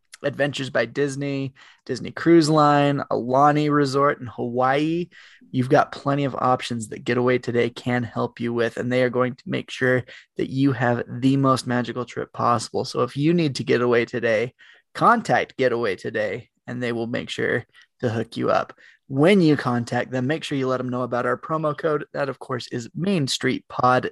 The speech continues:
ten. That's all lowercase, the number one zero. That's gonna get you ten dollars off any two-night or longer Disney travel package. So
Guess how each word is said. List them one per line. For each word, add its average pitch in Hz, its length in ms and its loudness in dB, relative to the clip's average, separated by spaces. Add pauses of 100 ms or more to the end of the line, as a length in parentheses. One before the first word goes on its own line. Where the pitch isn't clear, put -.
(100)
ten. 135 400 -4 (340)
That's 131 180 -4
all 131 160 4
lowercase, 131 720 -2
the 131 120 -6
number 131 240 -2
one 123 480 -6
zero. 127 480 0 (340)
That's 117 200 -4
gonna 127 160 0
get 127 180 -2
you 131 80 -2
ten 123 240 -2
dollars 123 320 4
off 123 240 0
any 135 320 -2 (120)
two-night 160 540 0 (120)
or 147 200 0
longer 127 360 0
Disney 123 400 -4
travel 120 400 -6
package. 120 640 -8
So 113 340 -2